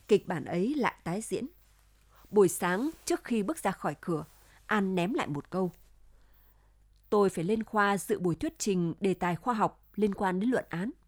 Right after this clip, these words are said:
Nguyên hỏi, "Có về nhà ăn trưa không?" An chém tay quả quyết, "Có chứ, không ăn ở nhà thì ăn ở đâu?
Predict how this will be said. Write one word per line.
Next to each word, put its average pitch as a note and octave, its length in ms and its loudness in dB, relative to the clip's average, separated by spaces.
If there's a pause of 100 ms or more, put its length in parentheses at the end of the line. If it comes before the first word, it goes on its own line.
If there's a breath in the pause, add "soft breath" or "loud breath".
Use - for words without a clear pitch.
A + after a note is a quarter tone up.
(640 soft breath)
Nguyên F#3+ 140 2
hỏi, E3 300 -4 (640 soft breath)
"Có C#4 80 6
về A#3 160 4
nhà E3 160 0
ăn G3 120 -2
trưa A#3+ 180 -4
không?" B3 280 -4 (720)
An F3 240 -2
chém F#3 340 -6
tay G3 200 -2
quả F3 200 -6
quyết, C4 280 -6 (520 soft breath)
"Có A3 240 2
chứ, D4+ 200 -2 (300 soft breath)
không G#3+ 260 2
ăn F#3 140 2
ở E3+ 160 -2
nhà D#3+ 420 -2 (200)
thì G#3+ 120 2
ăn A#3 140 4
ở E3 100 0
đâu? A3+ 260 -2